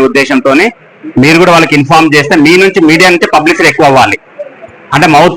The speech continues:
పబ్లిసిటీ కంటే మీడియా పబ్లిసిటీ అనేది fourth pillar of the in constitution మీడియా అనేది. కాబట్టి మీ యొక్క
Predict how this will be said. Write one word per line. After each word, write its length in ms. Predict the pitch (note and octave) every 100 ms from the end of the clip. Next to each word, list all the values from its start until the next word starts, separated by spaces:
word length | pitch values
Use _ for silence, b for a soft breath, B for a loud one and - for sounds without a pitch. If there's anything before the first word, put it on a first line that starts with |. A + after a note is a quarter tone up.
| F#3+
పబ్లిసిటీ 400 | E3+ F3+ D3 D#3+
కంటే 160 | E3 F#3 D#3+
మీడియా 180 | E3 F3+ E3+
పబ్లిసిటీ 340 | D#3 E3+ E3+
అనేది 220 | D#3 E3+ E3
fourth 220 | F3 F#3 E3
pillar 200 | F3+ F3
of 80 | E3 E3
the 100 | E3+ D#3 C#3+ D3+
in 60 | D3+ D3+
constitution 500 | D3+ D3 D3+ - A2 B2+
మీడియా 180 | C#3+ D3
అనేది. 180 | A#2 G2+ - - - -
కాబట్టి 180 | E3+ F#3
మీ 60 | F3
యొక్క 160 | E3+